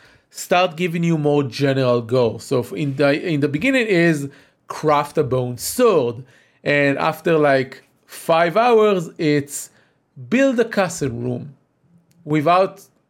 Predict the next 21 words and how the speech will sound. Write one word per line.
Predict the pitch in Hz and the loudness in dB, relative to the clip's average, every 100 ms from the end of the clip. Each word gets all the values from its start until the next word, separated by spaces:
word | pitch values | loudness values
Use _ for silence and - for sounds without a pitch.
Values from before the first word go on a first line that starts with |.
| _ _ | _ _
s-, | - - _ - | -20 -20 _ -2
telling | 170 175 165 | 0 0 0
you | 156 160 | 0 2
all | 147 143 | 2 2
the, | 135 135 | 2 0
all | 156 139 | 2 2
the | 135 | 0
steps, | 135 147 131 - - - 285 | -2 -2 -4 -4 -16 -18 -4
uh, | 139 131 | -2 -2
in | 135 | -4
between. | 123 127 139 135 _ _ _ _ | -6 -10 -14 -20 _ _ _ _
So | - 156 147 | 0 2 2
very | 160 185 | 2 2
good, | 156 143 143 135 | 2 0 2 2
uh, | 135 131 | 0 0
for, | 147 147 | -4 -4
very | 139 147 156 | -2 -2 0
good, | 139 139 135 | 0 0 0
uh, | 135 127 123 123 | 0 0 0 -2
work | 123 131 131 | 0 0 -2
on, | 135 127 120 123 | -8 -6 -8 -12